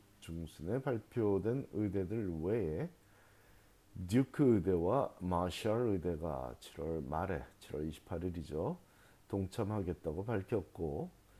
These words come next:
에이에이엠씨 웹사이트 상에 고지된 바에 의하면 팔월 십사 일에 마지막으로 업데이트된 그 버전으로는 총 마흔일곱 곳의 의대가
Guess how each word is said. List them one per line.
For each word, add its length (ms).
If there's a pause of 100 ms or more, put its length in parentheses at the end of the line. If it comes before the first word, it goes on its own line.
(320)
에이에이엠씨 720
웹사이트 600
상에 280
고지된 640
바에 180
의하면 920
팔월 300
십사 400
일에 360
마지막으로 800 (100)
업데이트된 1160
그 120
버전으로는 960 (720)
총 480
마흔일곱 800
곳의 400
의대가 540